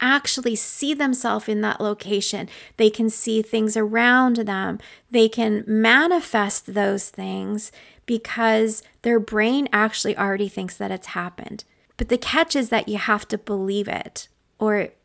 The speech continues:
you can't manifest it. And this is where I get hung up when I try to incorporate this in leadership, particularly with C-suite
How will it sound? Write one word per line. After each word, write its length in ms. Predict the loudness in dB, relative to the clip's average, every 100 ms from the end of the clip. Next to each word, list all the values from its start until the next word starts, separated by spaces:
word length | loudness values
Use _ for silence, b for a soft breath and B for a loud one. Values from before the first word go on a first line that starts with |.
| _
you 140 | -8 -8
can't 300 | -6 -6 -4
manifest 680 | -4 -4 -6 -10 -10 -10
it. 180 | -14 -20 _ _ _ B B B 0
And 220 | 4 6
this 180 | 4 4
is 180 | 2 2
where 400 | 4 6 6 6
I 200 | 4 4
get 380 | 2 -2 -2 -6
hung 280 | -4 -2 2
up 440 | 4 4 2 -2
when 180 | -4 -2
I 160 | -2
try 260 | -4 -4 0
to 220 | 0 -2 B B B
incorporate 640 | -4 -4 0 0 2 2 2
this 240 | -2 -4
in 160 | -4 -2
leadership, 600 | 0 0 0 -2 -4 -6 _ _
particularly 840 | -4 -4 -2 -4 -2 2 4 4 2
with 180 | -2
C-suite 760 | -2 -4 -2 -2 -2 -4 -4